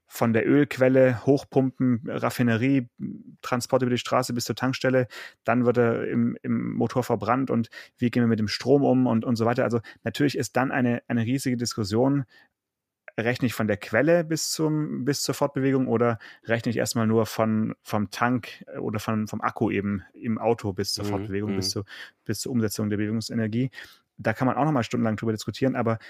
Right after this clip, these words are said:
Speaker 1: die Angabe von null ist also wirklich, ähm, das, das kann ich überhaupt nicht fassen, dass, dass sowas momentan irgendwie, äh, legal sein soll.
Speaker 2: Ja, aber ist, ist das eine,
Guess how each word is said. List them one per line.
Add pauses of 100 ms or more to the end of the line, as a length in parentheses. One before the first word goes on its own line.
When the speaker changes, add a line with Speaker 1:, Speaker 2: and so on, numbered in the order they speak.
(220)
Speaker 1:
die
Angabe
von
null
ist
also
wirklich, (500)
ähm, (100)
das,
das
kann
ich
überhaupt
nicht
fassen,
dass,
dass
sowas
momentan
irgendwie,
äh, (120)
legal
sein
soll.
Speaker 2:
Ja, (220)
aber
ist,
ist
das
eine,